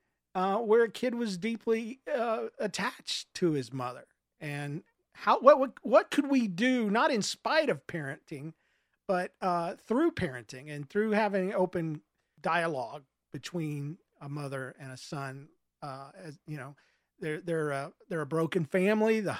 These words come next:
father has left for bigger and better things, as far as he's concerned. These two have been bonded together, and, uh, he, he couldn't practically keep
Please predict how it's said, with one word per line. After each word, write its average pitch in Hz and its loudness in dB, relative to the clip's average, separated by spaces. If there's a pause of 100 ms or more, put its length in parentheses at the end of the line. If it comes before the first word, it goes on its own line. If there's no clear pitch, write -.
(140)
father 185 4
has 143 -6
left 214 2
for - -8
bigger 185 0
and 170 -2
better 165 2
things, 233 0
as - -16
far 165 -4
as 151 -6
he's 214 -6
concerned. 202 0 (760)
These 147 -8
two 190 0
have 139 -2
been 156 0
bonded 165 -4
together, 185 2
and, 165 -6 (100)
uh, 170 -10 (440)
he, 180 -14 (160)
he - -20 (120)
couldn't - -4 (320)
practically 170 -6
keep 151 -14